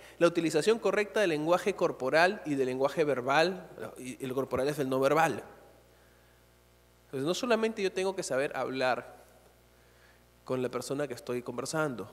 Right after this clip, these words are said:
para ello tengo que saber de quién se trata y tengo que haberlo analizado. Fíjense la importancia de la prenegociación. Sino que yo voy a gestionar mi imagen. Mi gestión de imagen implica que yo me voy a presentar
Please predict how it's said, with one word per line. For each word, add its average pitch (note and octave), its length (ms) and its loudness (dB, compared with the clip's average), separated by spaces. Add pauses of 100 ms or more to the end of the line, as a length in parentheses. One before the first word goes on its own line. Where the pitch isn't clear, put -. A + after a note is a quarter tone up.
para A#2+ 180 -2
ello C3+ 180 2
tengo C#3 220 -2
que C3 80 -2
saber B2 340 -4
de B2+ 160 -10
quién C#3 180 -8
se C3+ 140 -4
trata C3 400 -4
y A#2 40 -12
tengo A#2+ 260 -8
que G#2+ 80 -4
haberlo A2+ 180 -2
analizado. A#2+ 640 0
Fíjense C3 320 -6
la C3+ 60 -4
importancia B2+ 440 -6
de A#2+ 80 -4
la A2 60 -8
prenegociación. B2+ 640 -8 (340)
Sino E3+ 260 2
que F#3+ 120 -2
yo F3 100 4
voy F#3+ 120 6
a G3 40 2
gestionar E3+ 540 -2
mi D3 80 0
imagen. D3 480 -2
Mi B2 100 -4
gestión - 360 -6
de B3+ 60 0
imagen A3 360 0
implica G3+ 280 -2
que C#3 160 -6
yo D3 120 -4
me F#3 80 -2
voy F3+ 180 2
a F#3+ 80 -2
presentar B2 840 -2